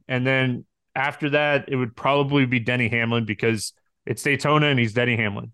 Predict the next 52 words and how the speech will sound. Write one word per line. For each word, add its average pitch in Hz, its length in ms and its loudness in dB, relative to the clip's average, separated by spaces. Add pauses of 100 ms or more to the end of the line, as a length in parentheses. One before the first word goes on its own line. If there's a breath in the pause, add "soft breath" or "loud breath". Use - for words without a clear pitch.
Uh, 123 60 -4
I 120 200 -2
mean, 123 300 0
there's 139 340 2
nothing 175 360 2
else. 151 360 0 (320 soft breath)
No, 156 220 2
<laughs> 214 80 6
nothing 240 320 2
else 240 200 2
needs 220 200 0
to 196 40 -8
be 190 120 0
said. 139 500 0
Uh, 131 200 0
this 139 180 -6
guy 160 180 0
just, 131 240 -6
he 139 140 -8
gets 156 260 -2
it. 156 240 2 (380)
He 139 100 0
knows 143 320 2
the 139 140 0
aggression 135 440 -2
and 110 140 -2
when 143 160 -2
to 151 80 -4
be 151 160 0
aggressive 135 460 -2
and 110 160 -2
when 127 180 0
to 147 80 0
back 131 320 -2
off. 120 340 2 (160)
And, 110 400 -2
um, 107 380 0 (440)
he's 120 120 -4
just 127 140 -4
one 139 140 2
of 131 80 2
the 123 60 2
best 127 200 0
that 127 60 0
we've 113 160 0
ever 120 180 0
seen 117 220 -2
on 110 80 0
these 107 160 -4
types 110 200 -2
of 113 60 -16
tracks. - 500 -6